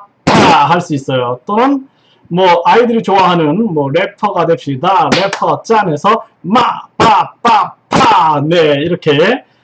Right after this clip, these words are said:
어, 활동을 하면 아이들이 조금 더 재밌어 합니다. 그래서 자, 우리가 자, 다시 한번 볼까요? 래퍼가 됩시다. 래퍼 짠, 마, 바, 빠, 파. 네, 입술 소리를 내 봤습니다. 네, 그 다음에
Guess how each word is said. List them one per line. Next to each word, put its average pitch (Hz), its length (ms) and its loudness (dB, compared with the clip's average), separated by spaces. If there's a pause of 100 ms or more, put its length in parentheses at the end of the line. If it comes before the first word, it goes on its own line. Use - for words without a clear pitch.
(120)
어, 147 140 -2
활동을 190 440 -2
하면 160 300 0
아이들이 139 640 -2
조금 151 300 -2
더 131 460 -2
재밌어 170 440 -2
합니다. 117 460 -6
그래서 170 440 -2 (460)
자, 165 400 0
우리가 233 440 0 (280)
자, 151 360 -2
다시 208 180 -2
한번 233 160 2
볼까요? 190 240 0
래퍼가 185 520 -4
됩시다. 175 520 -2 (100)
래퍼 170 480 -4
짠, 190 420 -2
마, 202 440 0 (140)
바, - 360 0 (160)
빠, 220 300 0 (120)
파. 143 360 0
네, 156 180 2
입술 170 320 -6
소리를 170 680 0
내 147 460 0
봤습니다. 135 880 -2 (440)
네, 190 340 2
그 247 80 -4
다음에 220 560 0